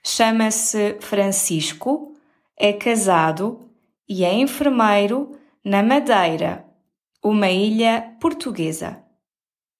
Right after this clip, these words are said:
É alto, tem barba e tem os olhos castanhos. Tem o cabelo curto e preto. Adora jogar ténis e tocar guitarra.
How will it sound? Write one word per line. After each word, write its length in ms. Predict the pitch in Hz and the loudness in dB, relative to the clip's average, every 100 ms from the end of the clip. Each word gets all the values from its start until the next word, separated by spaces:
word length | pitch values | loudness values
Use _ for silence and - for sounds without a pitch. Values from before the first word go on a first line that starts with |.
| _ - | _ -2
É 180 | 185 | 2
alto, 680 | 175 170 170 170 294 349 - _ _ _ _ _ | 4 2 2 -2 -2 -2 -8 _ _ _ _ _
tem 280 | 202 202 196 | 0 0 2
barba 600 | 170 165 165 190 254 - - _ _ _ _ - | 2 2 0 0 -2 -6 -20 _ _ _ _ -6
e 120 | 214 | -2
tem 220 | 254 262 | 0 2
os 220 | 294 240 | 2 2
olhos 760 | 220 233 247 262 254 - - _ | 2 2 0 -4 -6 -8 -10 _
castanhos. 1080 | 320 320 - 220 170 165 160 - - - _ _ _ _ _ _ _ _ _ _ | -4 -2 -4 0 0 -2 -6 -10 -14 -18 _ _ _ _ _ _ _ _ _ _
Tem 480 | - 262 285 320 302 | 2 4 4 2 -2
o 140 | 233 226 | -6 -2
cabelo 500 | 262 208 185 175 185 | -2 2 2 2 -4
curto 840 | - 262 269 269 - 277 285 - _ _ _ _ | -2 0 0 -4 -6 -6 -6 -14 _ _ _ _
e 120 | 202 | -6
preto. 680 | - 220 196 - 151 - - _ _ _ _ _ _ _ _ _ - | -2 0 0 -2 -10 -12 -16 _ _ _ _ _ _ _ _ _ 0
Adora 600 | 180 180 240 254 240 196 | 0 2 4 4 2 -2
jogar 420 | 185 170 165 156 | -4 -2 -2 -2
ténis 760 | - 202 226 254 262 - - _ _ _ _ | 0 2 2 0 -2 -4 -10 _ _ _ _
e 140 | 196 | -2
tocar 540 | 196 190 185 226 233 233 | -2 -6 0 2 2 0
guitarra. 840 | 262 254 160 139 - 87 - - | -2 0 0 0 -2 -8 -12 -14